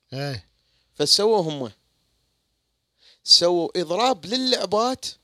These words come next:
Speaker 2: اللي دا تشتغل على الأمازون، ودا يضغطون على جيف بيسوس، إنه أنت جيف بيسوس، أنت دا تدعم شركات النفط، لازم توقف الدعم مالتك، أول إحنا ما نرجع لهاي اللعبات،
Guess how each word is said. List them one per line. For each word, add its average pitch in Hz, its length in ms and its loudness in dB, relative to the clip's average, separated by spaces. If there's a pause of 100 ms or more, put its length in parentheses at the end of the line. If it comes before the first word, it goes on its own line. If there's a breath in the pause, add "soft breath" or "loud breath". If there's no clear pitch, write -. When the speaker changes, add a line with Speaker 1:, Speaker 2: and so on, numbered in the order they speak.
(1000 loud breath)
Speaker 2:
اللي 185 520 -10 (240)
دا 160 80 -6
تشتغل 214 460 -2
على 160 180 0
الأمازون، 120 600 -6
ودا 147 160 -2
يضغطون 170 480 0
على 220 220 0
جيف 160 220 -2
بيسوس، 139 560 -2
إنه 147 220 -8
أنت 190 160 -10
جيف 180 260 -8
بيسوس، 165 420 -6
أنت 180 420 -8 (540 loud breath)
دا 139 80 -2
تدعم 165 360 -6
شركات 147 480 -6
النفط، 143 440 -10 (340)
لازم 131 320 -8
توقف 165 400 -12
الدعم 185 440 -6
مالتك، 208 300 -8
أول 147 220 -4
إحنا 156 180 -8
ما 160 120 -6
نرجع 123 280 -6
لهاي 104 180 -10
اللعبات، 95 440 -12